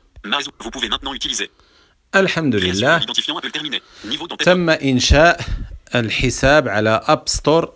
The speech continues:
Speaker 2: الجزائري على سبيل التجربة بالطريقة الجديدة انطلاقا من آي كلاود، آه، ألفين وثمنتاش.
Speaker 1: Continuer.
Speaker 2: أضغط
Speaker 1: Continuer.
Speaker 2: استمرار.
Speaker 1: Sélection
Speaker 2: أن
Speaker 1: apps.
Speaker 2: أقوم
Speaker 1: Ok.
Speaker 2: بتحميل.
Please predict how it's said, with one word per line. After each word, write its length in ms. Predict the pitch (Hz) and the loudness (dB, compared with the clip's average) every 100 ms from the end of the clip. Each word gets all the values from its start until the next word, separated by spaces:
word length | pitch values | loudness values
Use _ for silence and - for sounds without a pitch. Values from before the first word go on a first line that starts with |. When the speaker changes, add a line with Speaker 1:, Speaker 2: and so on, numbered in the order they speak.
| _ | _
Speaker 2:
الجزائري 800 | 180 147 113 95 101 104 107 151 | 2 4 0 2 0 0 0 2
على 220 | 117 107 127 | 2 2 -2
سبيل 460 | - 98 143 156 - | -2 0 2 0 -8
التجربة 520 | - 113 104 95 139 | -4 -2 0 0 0
بالطريقة 580 | 143 - - 120 117 113 | 0 -2 0 2 0 -4
الجديدة 760 | 98 101 92 98 104 139 139 - | -2 -2 -2 -2 2 2 0 -6
انطلاقا 480 | 104 104 104 - 117 | -4 -2 -2 -4 -6
من 140 | 104 | -4
آي 140 | 110 | -4
كلاود، 760 | 104 104 104 123 127 123 139 - - _ _ _ _ _ - | -4 0 2 2 0 -2 -2 -2 -14 _ _ _ _ _ -10
آه، 320 | 104 104 - - | -6 -6 -6 0
ألفين 520 | 143 - 151 185 202 | 0 2 0 0 -2
وثمنتاش. 840 | - 214 143 120 78 65 - - - - _ - - | -2 -2 2 0 0 -6 -6 -8 -10 -20 _ -20 -12
Speaker 1:
Continuer. 320 | - 262 - - _ - 202 | -8 -4 -6 -8 _ -2 2
Speaker 2:
أضغط 400 | 180 151 160 - | 4 6 4 2
Speaker 1:
Continuer. 340 | - - - | -8 -10 -8
Speaker 2:
استمرار. 720 | - - 127 107 101 101 123 | -6 -2 0 2 2 4 2
Speaker 1:
Sélection 320 | 139 147 - 220 | 0 -4 -2 -2
Speaker 2:
أن 100 | 220 | 0
Speaker 1:
apps. 60 | |
Speaker 2:
أقوم 360 | 208 - 226 240 | -2 2 2 4
Speaker 1:
Ok. 40 | |
Speaker 2:
بتحميل. 720 | 190 175 - 151 165 214 294 | 2 0 0 2 4 4 2